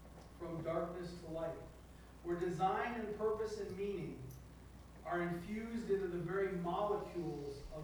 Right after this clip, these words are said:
the universe themselves. And so I want to leave you with some words from Romans thirteen, some words of Paul about darkness. Paul writes, "Besides this, you know the time,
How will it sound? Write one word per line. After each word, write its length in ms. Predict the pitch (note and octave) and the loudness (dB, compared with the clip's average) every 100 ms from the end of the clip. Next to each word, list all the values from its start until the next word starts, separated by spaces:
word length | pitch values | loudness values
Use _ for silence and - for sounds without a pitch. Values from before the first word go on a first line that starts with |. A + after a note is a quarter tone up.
| D3+ | -4
the 120 | D#3+ | -4
universe 320 | E3 D#3 D3+ C#3 | -2 -2 -2 -2
themselves. 540 | B2+ B2 - - - - - - - - - - - - - - - - - - - - - - D3+ | -6 -8 -8 -10 -10 -12 -14 -14 -14 -14 -14 -14 -14 -14 -12 -12 -12 -12 -12 -14 -14 -14 -16 -14 -6
And 100 | G#3 | 2
so 80 | |
I 180 | A#3 D4 | 4 6
want 100 | C4+ | 4
to 60 | B3 | 4
leave 140 | D#4 | 4
you 260 | G#3 F#3+ G3 - - - - - - - | 6 6 6 0 -8 -12 -14 -14 -12 -6
with 120 | F#3 | -4
some 200 | G3 G3 | 0 4
words 380 | G3+ A#3+ B3+ - | 8 8 8 6
from 160 | G3+ G3 | 2 4
Romans 340 | A3 A3+ G#3+ G#3+ | 4 4 2 4
thirteen, 640 | G3+ G3 G#3+ G3 F3 D#3+ - - | 4 4 0 0 0 -4 -8 -10
some 100 | E3+ | 2
words 220 | C#4 G#3+ - | 8 10 8
of 200 | - - | 2 0
Paul 640 | - - D4+ D4+ D4+ - - - - - - - - - | 4 6 6 4 -2 -6 -10 -12 -10 -10 -10 -12 -12 -8
about 320 | D#3 F3 E3+ | 0 0 2
darkness. 480 | E3+ E3+ E3+ D#3 - - - - - - - - | 2 2 2 -2 -6 -10 -12 -14 -14 -14 -6 8
Paul 280 | D#4 C4 | 10 12
writes, 320 | G3+ F#3+ - F#3+ - - - - - - - G3 | 10 8 4 0 -6 -12 -14 -14 -14 -10 -8 -6
"Besides 480 | F3+ C4+ C#4 - | 4 8 8 6
this, 380 | G4+ G#4 G4 - - - - - G#3 | 6 4 4 -2 -8 -12 -14 -8 0
you 100 | A3 | 6
know 500 | G#3+ G3 F#3 F#3 F3+ F3 | 8 8 6 2 -2 -6
the 80 | |
time, 380 | - E3+ D3+ C#3 | -4 -2 -2 -4